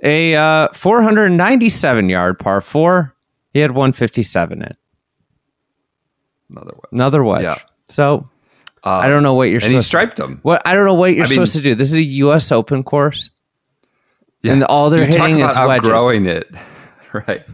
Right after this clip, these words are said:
Speaker 2: We're not talking about some, like, course that's sixty. Like, this is the upper edge already of a championship, very
Speaker 1: It's a par
Speaker 2: championship
Speaker 1: seventy.
Speaker 2: course.
Speaker 1: It's a par seventy
Speaker 2: Yeah.
Speaker 1: with six hundred plus yard par fives.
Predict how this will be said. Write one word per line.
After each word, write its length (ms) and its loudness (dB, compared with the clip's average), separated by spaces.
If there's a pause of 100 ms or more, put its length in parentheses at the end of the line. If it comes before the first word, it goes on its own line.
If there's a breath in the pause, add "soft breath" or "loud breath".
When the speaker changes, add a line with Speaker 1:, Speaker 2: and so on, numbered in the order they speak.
(320 loud breath)
Speaker 2:
We're 120 0
not 200 0
talking 360 -2
about 280 0
some, 320 -4 (440 loud breath)
like, 320 -4 (180)
course 280 -2
that's 160 -8
sixty. 380 -6
Like, 340 -2
this 240 -4
is 240 -8 (220)
the 240 0
upper 400 0
edge 260 0
already 560 0
of 140 -2
a 60 -2
championship, 800 -4
very 420 0
Speaker 1:
It's 40 0
a 20 2
par 100 2 (120)
Speaker 2:
championship 140 0
Speaker 1:
seventy. 400 0
Speaker 2:
course. 260 0
Speaker 1:
It's 100 -4
a 60 -2
par 320 0
seventy 400 -2
Speaker 2:
Yeah. 60 2
Speaker 1:
with 180 -2
six 340 -6
hundred 340 -2
plus 340 -2
yard 280 0
par 220 -2
fives. 600 -4